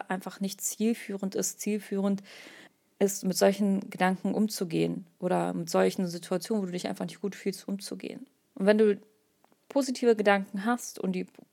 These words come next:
immer wieder wiederholst, wirst du es am Anfang vielleicht nicht glauben.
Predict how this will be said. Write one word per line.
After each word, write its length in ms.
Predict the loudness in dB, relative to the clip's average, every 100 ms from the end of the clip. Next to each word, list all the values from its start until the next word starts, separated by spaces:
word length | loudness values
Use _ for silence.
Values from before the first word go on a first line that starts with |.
| -8 0
immer 280 | 4 4
wieder 400 | 6 6 8 6 4
wiederholst, 720 | 4 4 6 4 4 2 2
wirst 180 | 2
du 60 | 0
es 60 | 0
am 100 | 0
Anfang 240 | -2 -2
vielleicht 260 | -2 -2 -4
nicht 160 | -4
glauben. 480 | 0 2 0 -2